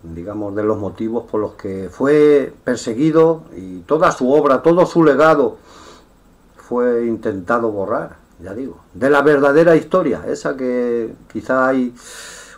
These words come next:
un poquito más allá de aquello que nos quieren contar. Y ya digo, muchachos, aquí iremos viendo apuntillos de estos, iremos viendo historias de estas, y intentando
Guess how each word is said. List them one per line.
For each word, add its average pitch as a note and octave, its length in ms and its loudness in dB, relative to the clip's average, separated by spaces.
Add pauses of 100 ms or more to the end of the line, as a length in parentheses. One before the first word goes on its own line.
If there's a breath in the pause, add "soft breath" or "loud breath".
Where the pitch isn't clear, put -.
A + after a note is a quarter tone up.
un A2+ 100 -10
poquito G#2+ 340 -6
más G2+ 220 -2
allá G#2+ 260 -2
de F#2 360 -6 (120)
aquello B2 380 -8 (180)
que F#2+ 100 -12
nos F#2+ 140 -12
quieren G2 260 -8
contar. G2+ 440 -6 (420 loud breath)
Y B2+ 80 -4
ya E3+ 140 4
digo, F3 180 4
muchachos, D3 640 0
aquí F#2+ 380 -6
iremos D3+ 320 2
viendo C3+ 640 2 (100)
apuntillos A#2 720 0
de C3+ 100 4
estos, D3+ 440 2
iremos G#2 380 -4
viendo A2 500 0
historias G#2 540 -2
de B2 100 -2
estas, C3+ 480 -4
y E2+ 400 -14 (120)
intentando E3+ 920 0